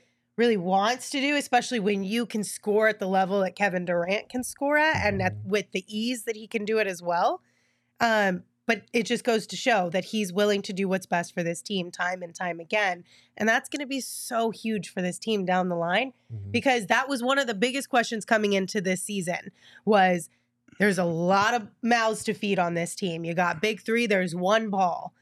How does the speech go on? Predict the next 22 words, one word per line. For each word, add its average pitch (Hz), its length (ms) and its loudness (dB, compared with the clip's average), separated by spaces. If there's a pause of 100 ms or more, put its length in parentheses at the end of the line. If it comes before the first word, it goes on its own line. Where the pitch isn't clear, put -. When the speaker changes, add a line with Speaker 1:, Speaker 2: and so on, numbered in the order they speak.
(160)
Speaker 1:
But 113 220 0
Speaker 3:
Mm-hmm. - 20 -10
Speaker 1:
they 196 140 0
all 233 280 4
have 233 220 2
collectively 214 600 0
bought 190 340 2
in. 190 240 0 (340)
They 208 160 0
know 208 260 4
that 185 240 -2 (200)
on 202 180 2
certain 214 360 -4
nights, 233 320 0
it'll 226 160 0
be 226 160 -4
certain 208 340 -4
guys' 226 300 2
turn 214 320 2
to 254 100 -4
get 214 220 -2
theirs, 196 340 2